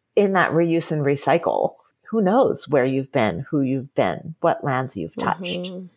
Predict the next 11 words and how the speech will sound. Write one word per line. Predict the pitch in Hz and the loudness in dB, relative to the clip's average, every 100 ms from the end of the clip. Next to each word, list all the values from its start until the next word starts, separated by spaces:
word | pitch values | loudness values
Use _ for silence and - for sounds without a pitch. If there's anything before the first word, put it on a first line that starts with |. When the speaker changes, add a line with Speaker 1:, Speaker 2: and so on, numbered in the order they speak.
| _ - | _ -2
Speaker 1:
And | 180 196 | 0 2
then | 208 202 | 0 0
Speaker 2:
Mm. | |
Speaker 1:
I | 190 | 0
also | 123 185 - 196 | -2 -4 -4 -4
believe | 175 160 160 156 | 0 2 0 -2
deeply | - 143 - 135 113 - | -6 -6 -2 -2 -2 -4
in | 143 139 143 | -6 -6 -8
lineages | 139 139 143 147 143 139 | -8 -6 -6 -6 -8 -8
of | 131 | -10
learning | 139 143 143 147 156 | -8 -8 -8 -10 -12